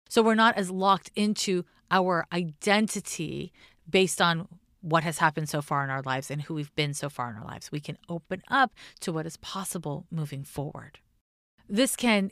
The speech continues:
uh, intensify or strengthen our capacity to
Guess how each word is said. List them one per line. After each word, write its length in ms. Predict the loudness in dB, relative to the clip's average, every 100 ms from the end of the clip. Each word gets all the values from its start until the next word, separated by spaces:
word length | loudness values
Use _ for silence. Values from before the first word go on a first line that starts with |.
| -4
uh, 300 | -2 0 -2 -2
intensify 1000 | -2 2 2 0 2 4 6 6 4 0
or 260 | 0 0 0
strengthen 1040 | 0 -2 0 4 4 4 -2 -6 -4 -6 -8 -16 -20 -2
our 220 | 2 2
capacity 960 | 2 -2 0 0 0 -4 -2 -2 -2 -4
to 680 | -4 -2 0 0 0 -2